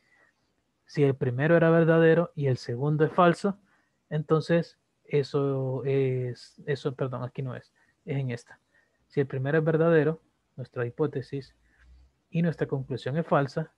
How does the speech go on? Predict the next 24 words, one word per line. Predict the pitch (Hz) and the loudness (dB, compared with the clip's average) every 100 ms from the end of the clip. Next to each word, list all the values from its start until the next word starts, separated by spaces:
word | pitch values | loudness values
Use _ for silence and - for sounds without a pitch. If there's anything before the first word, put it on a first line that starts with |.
| _ | _
entonces | - 170 - 175 - | -6 -4 0 0 2
la | 170 | 2
condicional | 160 151 147 143 139 156 160 - _ _ | 2 -2 -4 -4 0 2 2 -2 _ _
es | - 143 | -4 -4
falsa. | - 113 113 - - _ _ _ _ _ _ _ _ - | -2 -4 -4 -14 -20 _ _ _ _ _ _ _ _ -18
Entonces, | - 139 143 | -8 -6 -6
si | - 127 | -6 -4
yo | 123 | -4
niego | 135 147 185 | -2 0 4
esto, | 185 160 - 196 _ _ _ | 4 4 0 -2 _ _ _
me | 143 | -2
va | 139 | 0
a | 131 | 2
quedar | 139 143 | 2 2
todo | - 127 123 | 2 0 0
al | |
revés. | 110 120 175 190 - _ _ _ _ _ _ _ - | 0 -2 -2 -4 -10 _ _ _ _ _ _ _ -20
O | |
sea | - 131 | -8 -6
que | - 139 | -2 -2
únicamente | 147 151 151 151 160 - 135 | 0 0 0 0 0 0 -2
en | 123 | -2
este | 151 - 160 | -6 -4 0
caso | 170 151 180 | 2 0 -2